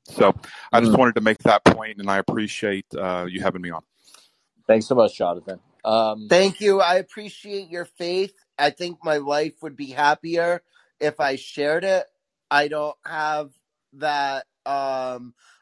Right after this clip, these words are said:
Speaker 3: I, I can't, I just don't have it in me to be sure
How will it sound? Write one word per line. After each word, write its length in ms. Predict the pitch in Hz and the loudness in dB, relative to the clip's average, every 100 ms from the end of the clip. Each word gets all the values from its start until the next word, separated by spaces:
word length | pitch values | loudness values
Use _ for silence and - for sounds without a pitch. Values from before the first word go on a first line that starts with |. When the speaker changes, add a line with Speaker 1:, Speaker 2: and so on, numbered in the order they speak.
| - | 2
Speaker 3:
I, 140 | 160 165 | 2 4
I 140 | 165 175 | 0 -2
can't, 400 | - 220 208 190 - | -6 -8 -8 -8 -4
I 120 | 170 | -4
just 380 | 175 196 - - | -4 -12 -14 -8
don't 220 | 190 190 | -6 -4
have 180 | 185 180 | -6 -6
it 100 | - | -12
in 240 | 165 170 170 | -12 -12 -10
me 200 | 165 151 | -8 -8
to 160 | - 147 | -12 -14
be 180 | 156 143 | -10 -10
sure 840 | - - 170 156 151 135 117 110 | -8 -6 2 6 6 6 0 -6